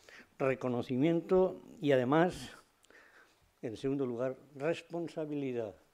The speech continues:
Responsabilidad. Quienes hemos recibido todo esto tenemos el, la responsabilidad de transmitirlo. No podemos incordiar,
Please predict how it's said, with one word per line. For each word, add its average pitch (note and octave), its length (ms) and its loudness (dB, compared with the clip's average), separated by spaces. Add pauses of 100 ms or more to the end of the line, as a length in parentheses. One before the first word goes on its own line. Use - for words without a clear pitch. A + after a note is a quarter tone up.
(1200)
Responsabilidad. A2 1000 -8 (1400)
Quienes B2 300 -4
hemos D#3 220 -2
recibido C3 640 0
todo C3+ 200 -2
esto C3+ 280 -6
tenemos C3+ 400 -6 (1200)
el, D3 480 -2
la C#3+ 220 0
responsabilidad B2+ 720 -4
de B2 120 -2
transmitirlo. G#2+ 640 -8 (2000)
No B2+ 180 -6
podemos B2+ 720 -4 (1600)
incordiar, A#2+ 1080 -2